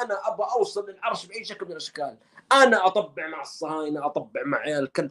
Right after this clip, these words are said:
أنا أسو-، أنا أبيع، أنا أحذف لكم مناهج، أنا أجيب لكم صهاينة، أنا أحول كفار قريش إلى أبطال قريش، وأحول إيش تبغى، إيش تبغى أنا أسوي؟ أجيب خمر وبعت لك خمر، ورقاصة تسب الرب، جبت لك رقاصة تسب الرب، و-،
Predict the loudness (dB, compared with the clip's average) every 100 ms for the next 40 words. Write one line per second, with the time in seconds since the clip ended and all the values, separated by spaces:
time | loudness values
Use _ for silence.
0 | 6 6 6 2 2 4 4 4 2 0
1 | -4 -6 -4 -2 0 -2 -8 -8 -4 -4
2 | -2 0 0 -2 -4 -8 -4 -2 -2 -4
3 | -6 -6 -8 -10 -8 -6 -4 -6 -10 _
4 | -6 6 8 8 6 6 6 2 2 0
5 | -6 -2 -2 2 4 4 0 -2 0 2
6 | 2 0 0 4 4 4 2 2 2 -2
7 | -6 _ -20 2 8 8 8 4 4 0
8 | 2 -2 2 0 0 0 -2 -2 -4 -4
9 | -8 -14 _ _ _ 2 2 2 6 6
10 | 6 4 0 -4 -6 -6 -6 -4 0 4
11 | 4 8 8 8 0 -2 0 0 0 -2
12 | -4 -10 -10 -8 -8 -8 -8 -10 -8 -2
13 | 2 4 4 0 -2 -4